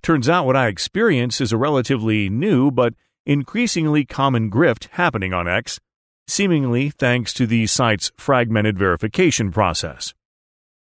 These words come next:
Earlier in October, Jason Rabinowitz, an aviation enthusiast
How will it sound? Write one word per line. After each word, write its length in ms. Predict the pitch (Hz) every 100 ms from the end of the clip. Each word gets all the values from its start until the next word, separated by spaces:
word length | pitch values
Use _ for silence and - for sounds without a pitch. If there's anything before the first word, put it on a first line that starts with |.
| _
Earlier 360 | 185 233 254 233
in 160 | 156
October, 600 | 156 147 - 92 76 80 - _ _ 104
Jason 360 | 123 127 156
Rabinowitz, 580 | 156 170 180 98 85 -
an 100 | 127
aviation 520 | 127 123 120 127 120
enthusiast 720 | 104 90 151 117 98 90 -